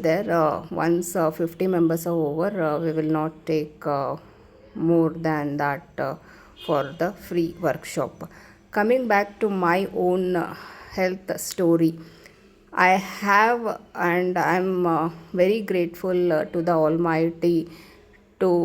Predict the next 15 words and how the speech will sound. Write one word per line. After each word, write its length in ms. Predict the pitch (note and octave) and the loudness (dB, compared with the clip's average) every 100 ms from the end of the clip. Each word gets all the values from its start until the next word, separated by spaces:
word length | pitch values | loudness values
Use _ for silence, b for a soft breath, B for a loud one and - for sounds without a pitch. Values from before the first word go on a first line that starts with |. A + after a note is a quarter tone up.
| E3 - - F3+ | 0 -2 -2 0
reverse 460 | F3 F3 F3 F#3 F#3+ E3+ | 4 4 2 0 0 2
my 140 | D#3 E3 D#3+ D#3+ E3+ | 2 2 0 -2 0
own 280 | F3+ F3+ E3+ D#3 D#3 | 2 2 2 0 -2
health 360 | F3 E3+ E3+ - D#3 | -2 -2 -4 -6 0
condition, 600 | D#3 E3 E3 D#3+ - E3+ E3+ F3+ F3+ | 2 2 2 0 -4 -6 -6 -2 0
own 140 | F#3 F#3+ - - | 0 -2 -8 -4
chronic 480 | F3+ F3 F3 F#3 F#3 F3 | 0 2 2 0 -4 -2
health 200 | D#3+ D#3+ - | -2 -2 0
condition, 560 | E3 E3 E3 E3 E3 D#3 D3+ - - - - - - F#3+ | 2 2 0 -2 0 2 0 -6 -14 -20 -20 -20 -12 -6
ಅದು 180 | F#3 F#3+ - | -2 -2 -2
ಹಾರ್ಟಿಂದು. 760 | F3+ E3 F#3 - E3+ D3 D3 - - - - - - - - - - B B B B B | 4 4 4 2 0 0 -2 -8 -12 -20 -20 -20 -20 -20 -20 -20 -20 B B B B B
Without, 380 | G3 G3+ G3 G#3+ - | 2 6 6 6 2
uh, 440 | G3+ F3+ E3+ D3 A2+ - - E3 - F3+ | 4 4 4 2 0 -2 -2 -2 -2 -2
undergoing 500 | F#3 F#3 F3 F3 E3+ F3 A2+ F2 G3+ | 0 4 6 6 6 2 0 0 4
any, 240 | F#3+ F#3 | 4 4